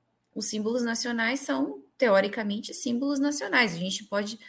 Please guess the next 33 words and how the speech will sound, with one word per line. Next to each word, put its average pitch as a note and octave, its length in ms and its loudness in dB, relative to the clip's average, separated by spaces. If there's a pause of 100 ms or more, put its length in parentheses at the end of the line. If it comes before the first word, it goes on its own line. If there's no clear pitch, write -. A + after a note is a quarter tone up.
(380)
é, F3 920 4
criticar, A3+ 640 6
dizer D#3+ 200 -4
que F#3 100 -8
o F#3 40 -6
verde F#3 220 -4
e G#3 40 -2
amarelo G3+ 420 2
é F#3+ 80 2
da F#3 100 -4
família F#3 400 -2
Orleans F3 380 -2
Bragança, A#3+ 680 0
e F3+ 100 -6
é A3 120 2
mesmo, G#3+ 520 -2
né? G#3 320 -4 (320)
É F3+ 140 -2
um, G3 100 2
<laughs> - 840 2
o G3+ 100 -4
ve-, G3 200 4
a G3+ 80 6
gente G3+ 240 -2
herdou G3+ 380 0
da G#3 120 0
monarquia G3 640 -2
essas E3+ 260 -4
cores, F#3 540 -4
né? E3 260 -8 (960)
A F3 100 -2
gente, F3+ 540 -2
enfim, G3+ 480 -4